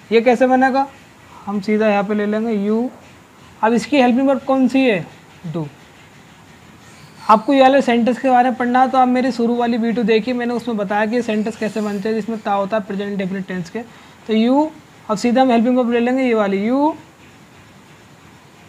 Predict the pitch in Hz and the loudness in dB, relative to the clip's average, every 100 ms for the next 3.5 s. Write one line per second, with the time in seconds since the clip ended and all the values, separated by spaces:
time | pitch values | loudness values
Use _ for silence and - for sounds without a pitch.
0 | - 202 233 254 285 - - - - - | -14 -4 0 2 0 -6 -20 -20 -20 -20
1 | - - - - - - - - - - | -20 -20 -20 -20 -20 -20 -20 -20 -20 -20
2 | - - - - - - - - - - | -20 -20 -20 -20 -20 -20 -20 -20 -20 -20
3 | - 214 233 214 247 | -8 -4 -2 0 -2